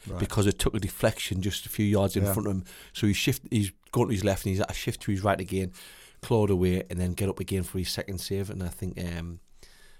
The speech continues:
Speaker 2: that for me would have been a better, uh, a, a more worthy winner.
Speaker 1: Talking of accolades.
Speaker 2: By the way,
Speaker 1: Oh, go on.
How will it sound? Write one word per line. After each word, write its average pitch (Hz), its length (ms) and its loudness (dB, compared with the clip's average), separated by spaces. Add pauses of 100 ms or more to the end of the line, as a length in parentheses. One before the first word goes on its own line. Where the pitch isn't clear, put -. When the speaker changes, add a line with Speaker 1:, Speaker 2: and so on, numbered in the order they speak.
(140)
Speaker 2:
that 101 180 -2
for - 160 -6
me 92 180 2
would 92 120 0
have 87 60 -6
been 87 160 -2
a 87 40 -2
better, 87 360 -6 (200)
uh, 82 220 -6 (120)
a, 90 80 -10 (140)
a 95 60 -6
more 87 200 0
worthy 87 300 -4
winner. 87 240 -6 (760)
Speaker 1:
Talking 110 360 -2
of 98 180 -4
accolades. 113 320 0
Speaker 2:
By 151 140 10
the 151 80 8
way, 127 280 8
Speaker 1:
Oh, - 60 -4
go - 140 0
on. 95 120 -2